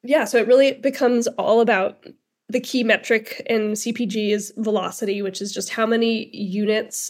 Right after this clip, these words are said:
in a given store in a given week for each item are you selling? So it really becomes all about that. So doing everything that you can to support that, from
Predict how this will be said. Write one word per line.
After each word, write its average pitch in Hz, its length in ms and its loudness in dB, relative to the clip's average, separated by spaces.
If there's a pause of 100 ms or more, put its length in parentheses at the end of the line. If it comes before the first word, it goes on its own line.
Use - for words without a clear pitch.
in 220 140 -2
a 214 40 0
given 214 340 0
store 208 480 -2
in 202 160 -4
a 196 60 -4
given 214 360 -2
week 202 260 -4
for - 240 -10
each - 440 -6 (260)
item 247 560 -2 (640)
are 226 80 2
you 196 140 -4
selling? 190 600 -4
So 220 200 0
it - 140 0
really 226 280 2
becomes 208 420 -4
all 196 300 -4
about 185 320 -8
that. - 320 -4
So 220 160 0
doing 214 360 2
everything 220 400 0
that - 120 -6
you 190 120 -8
can 202 600 -6 (300)
to 240 80 -6
support 302 480 0
that, 208 360 -4
from 208 540 -2